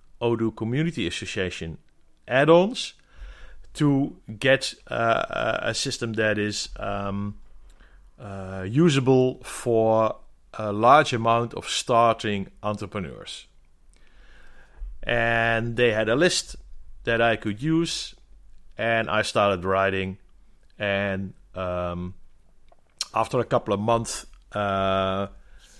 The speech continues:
uh, because I was writing on and off with other projects in-, intertwined, and at some point the, the, the, the,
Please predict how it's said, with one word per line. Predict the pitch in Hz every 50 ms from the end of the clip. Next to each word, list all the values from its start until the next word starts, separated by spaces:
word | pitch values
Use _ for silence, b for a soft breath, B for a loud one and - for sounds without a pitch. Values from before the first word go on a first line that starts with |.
| b b b b b - -
uh, | - 98 98 95 95 95 92 92 92 92 95 95 95 92 90
because | - 104 92 - 104 98 -
I | 104
was | 101 98 - -
writing | 101 101 98 98 95
on | 90 92 92 92
and | 92 92 90
off | 87 92 90 - - -
with | 85 87 87 90
other | 87 87 87 85
projects | - - 95 87 87 - 90 85 - -
in-, | - 92 92 98
intertwined, | - 98 98 - 95 - - - 98 90 90 95 98 - - b b b b b b b b b b b b b b
and | - - 123 120 117 117 113
at | 107 -
some | - 110 104 101
point | 107 101 101 101 104 - - - -
the, | - 113 104 95
the, | - -
the, | - - 87 92 92 -
the, | - - 78 85 - - - - -